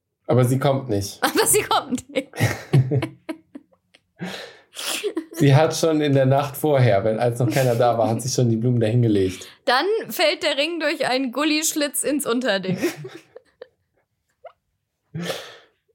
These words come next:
Speaker 2: Ja, nee, also wir haben hier mehrere Dinge. Erstens, es wird noch mal auf die Situation mit Nina hingewiesen. Das heißt, das wird doch irgendwie die,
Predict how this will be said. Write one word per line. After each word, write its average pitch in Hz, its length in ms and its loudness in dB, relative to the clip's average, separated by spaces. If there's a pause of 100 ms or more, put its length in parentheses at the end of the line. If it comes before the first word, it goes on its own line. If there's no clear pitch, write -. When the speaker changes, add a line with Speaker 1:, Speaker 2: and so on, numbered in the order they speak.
(1200)
Speaker 2:
Ja, 269 440 0 (180)
nee, 240 220 2
also 294 220 -4
wir 320 100 0
haben 370 160 -2
hier 339 200 0
mehrere 285 400 -4
Dinge. 170 320 -4
Erstens, 254 420 -2
es 247 160 -6
wird 233 160 -6
noch 226 80 -6
mal 208 160 0
auf 208 80 -2
die 226 100 -14
Situation 208 540 -4
mit 170 160 -8
Nina 311 300 2
hingewiesen. 294 600 -2 (300)
Das 214 220 0
heißt, 262 260 -2
das 226 220 -2
wird 233 180 -2
doch 233 160 -6
irgendwie 214 420 -2
die, 233 340 -4